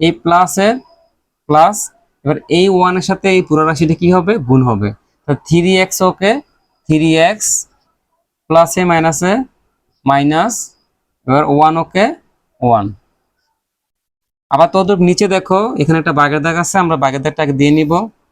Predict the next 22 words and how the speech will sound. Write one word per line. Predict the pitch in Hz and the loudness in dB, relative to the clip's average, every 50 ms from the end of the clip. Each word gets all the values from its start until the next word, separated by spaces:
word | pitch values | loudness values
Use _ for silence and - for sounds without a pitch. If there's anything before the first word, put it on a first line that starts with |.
| _ _ _ _ _ _ _ _ _ | _ _ _ _ _ _ _ _ _
তারপর | 147 147 160 170 170 | -2 -2 0 0 0
আছে | 175 170 185 175 160 | 0 0 0 2 2
দিয়ে | 180 180 180 175 - | 2 2 2 0 -2
থ্রি | - 180 180 185 185 185 | -2 0 2 2 0 0
এক্স | 180 - - | -2 -2 -2
মাইনাস | 175 170 170 170 - 170 | 0 0 0 -2 -2 0
ওয়ান | 170 170 170 | 0 0 0
আছে | 160 - 165 156 | 0 2 2 2
নিচে, | 160 156 - - 185 196 233 247 214 _ _ _ _ _ _ _ _ _ _ | 2 0 0 -2 -2 -2 -2 -4 -8 _ _ _ _ _ _ _ _ _ _
থ্রি | _ - 151 147 156 160 | _ -2 0 2 0 0
এক্স | 156 - 156 | -2 -2 0
মাইনাস | 156 151 151 156 151 151 151 147 | 0 2 2 0 0 0 0 0
ওয়ান, | 151 156 170 202 220 208 _ _ _ _ _ _ _ - | 2 2 0 -2 -6 -10 _ _ _ _ _ _ _ -8
উপরে | 139 - 160 160 170 | -4 -4 -2 -2 -2
আছে | 170 - 160 - | -2 -4 -6 -2
থ্রি | - 175 175 175 180 | 0 2 2 2 0
এক্স | 175 - - | 0 -4 -4
প্লাস | - 175 175 175 - 170 160 | -2 -2 -2 0 0 0 2
ওয়ান, | 160 160 165 190 247 262 - _ _ _ _ _ _ _ _ _ _ _ _ _ _ _ _ _ _ _ _ _ _ _ _ _ _ _ _ _ _ | 2 0 0 -2 -4 -6 -8 _ _ _ _ _ _ _ _ _ _ _ _ _ _ _ _ _ _ _ _ _ _ _ _ _ _ _ _ _ _
থ্রি | - 143 143 151 151 | 0 2 2 2 0
এক্স | 151 - - _ | -2 -4 -6 _
প্লাস | 147 151 156 156 | -2 -2 -2 -2